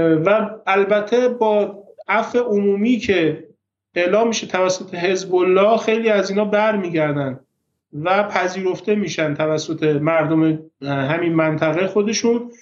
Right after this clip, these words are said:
فقط سرانشون، اه، من جمله خود آنتوان لد، مجبورن فرار کنن چون می‌دونن که با انتقام مواجه می‌شن. این اولین و بزرگترین، اه، در واقع مهمترین دستاورد حزب الله لبنانه که خب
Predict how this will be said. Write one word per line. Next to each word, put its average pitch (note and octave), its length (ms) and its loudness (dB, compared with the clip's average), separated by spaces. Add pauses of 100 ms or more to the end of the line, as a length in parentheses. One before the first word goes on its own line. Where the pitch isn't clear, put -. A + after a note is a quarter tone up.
(140)
فقط A3+ 280 2
سرانشون، G#3+ 880 0 (480)
اه، D#3+ 80 -6 (240)
من F3 220 0
جمله G#3 240 2
خود G#3 160 2
آنتوان F3+ 500 2
لد، F#3+ 380 2 (200)
مجبورن F3 460 0
فرار G3 320 2
کنن A3 180 -2
چون G#3 200 0
می‌دونن G3+ 380 0
که G3 120 -2
با F#3 240 2
انتقام E3+ 540 0
مواجه C3+ 360 2
می‌شن. C#3 300 -6 (640)
این D#4 220 4
اولین A3+ 720 0
و B3+ 80 2
بزرگترین، A3+ 760 -2 (140)
اه، F3+ 240 -2
در F#3+ 180 2
واقع G3+ 140 2
مهمترین G#3 600 2
دستاورد G#3 760 0
حزب G#3+ 580 2
الله G#3 320 2
لبنانه G#3 460 0
که A3+ 120 -12
خب F#3+ 340 -2